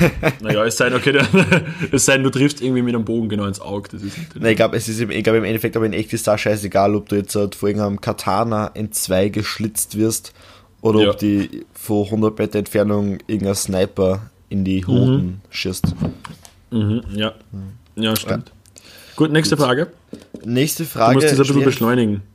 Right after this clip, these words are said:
Speaker 1: Ja, ist klar, ist klar. Ähm, die nächste Frage wäre Android oder Apple?
Speaker 2: Mhm. Das sind jetzt so
Speaker 1: Beziehungsweise
Speaker 2: komplett, das sind alles so, so
Speaker 1: beziehungsweise
Speaker 2: komplett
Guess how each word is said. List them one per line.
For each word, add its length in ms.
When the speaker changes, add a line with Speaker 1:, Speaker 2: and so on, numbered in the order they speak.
Speaker 1:
Ja, 200
ist 100
klar, 140
ist 100
klar. 140
Ähm, 680
die 180
nächste 300
Frage 540
wäre 540
Android 520
oder 260
Apple? 260
Speaker 2:
Mhm. 360
Das 120
sind 160
jetzt 120
so 80
Speaker 1:
Beziehungsweise 560
Speaker 2:
komplett, 120
das 140
sind 100
alles 200
so, 80
so 120
Speaker 1:
beziehungsweise 100
Speaker 2:
komplett 320